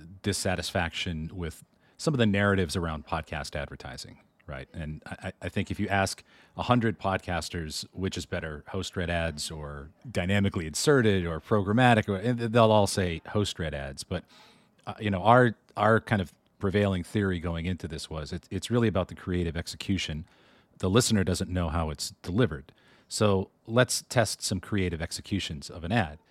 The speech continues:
And I've done any number of studies on the effectiveness of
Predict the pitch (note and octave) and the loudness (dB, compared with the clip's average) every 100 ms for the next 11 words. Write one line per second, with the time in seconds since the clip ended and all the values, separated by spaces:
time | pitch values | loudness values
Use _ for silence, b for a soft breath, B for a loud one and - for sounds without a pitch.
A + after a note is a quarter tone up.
0 | b b b b G#2 G2 B2 B2 B2 C#3 | b b b b -2 4 4 4 4 6
1 | A2+ A#2 A2+ A#2+ G#2 A2 F#2+ E2+ - - | 6 2 2 4 4 2 0 -4 -6 -4
2 | F#2+ F2 D#2 - - _ - F2 E2+ E2 | -4 -2 -6 -8 -10 _ -12 -6 -6 -6
3 | D#2+ D#2 - F2+ E2+ E2 D#2 D#2+ | -8 -8 -6 -6 -6 -8 -8 -10